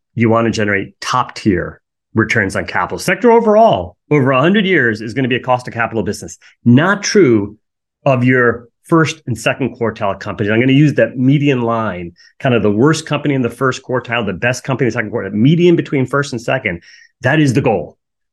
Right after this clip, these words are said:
Um, but it requires continuous portfolio progress. You can't just sit on an asset base. That, that's, that's finite. You're trying to be a going concern. Um, many different opportunities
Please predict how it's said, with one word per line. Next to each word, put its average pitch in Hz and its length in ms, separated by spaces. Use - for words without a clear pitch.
Um, 123 200
but 151 120
it 160 40
requires 151 460
continuous 160 920
portfolio 127 560
progress. 120 420
You - 60
can't 170 240
just 165 180
sit 151 140
on 131 120
an 107 120
asset 117 320
base. - 400
That, 104 320
that's, 160 380
that's 151 220
finite. 120 460
You're 107 120
trying 147 240
to 139 80
be 120 140
a 113 40
going 104 260
concern. 87 520
Um, 98 480
many 175 340
different 147 300
opportunities 113 840